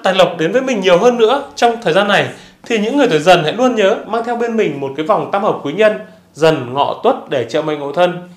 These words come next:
Vòng đã được các thầy khai quang, trì chú và xem ngày sử dụng theo tuổi của gia chủ. Khi vật phẩm mà được khai quang, trì chú và xem ngày sử dụng theo tuổi của gia chủ thì nó sẽ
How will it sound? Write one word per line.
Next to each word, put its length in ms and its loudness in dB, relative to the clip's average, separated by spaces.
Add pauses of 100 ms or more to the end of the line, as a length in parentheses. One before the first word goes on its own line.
(380)
Vòng 240 2
đã 60 -2
được 180 2
các 160 2
thầy 200 2
khai 260 2
quang, 280 0
trì 220 -6
chú 280 -8
và 260 2
xem 220 -4
ngày 120 0
sử 160 -8
dụng 240 -6
theo 120 0
tuổi 200 -4
của 60 -6
gia 100 -4
chủ. 280 -4 (540)
Khi 160 0
vật 200 4
phẩm 180 2
mà 60 -2
được 160 0
khai 160 0
quang, 240 2
trì 200 -6
chú 300 -4 (180)
và 520 -2
xem 260 -4
ngày 120 0
sử 120 -8
dụng 220 -8
theo 140 -2
tuổi 160 -4
của 60 -4
gia 80 0
chủ 340 -6 (640)
thì 120 -2
nó 200 2
sẽ 200 -4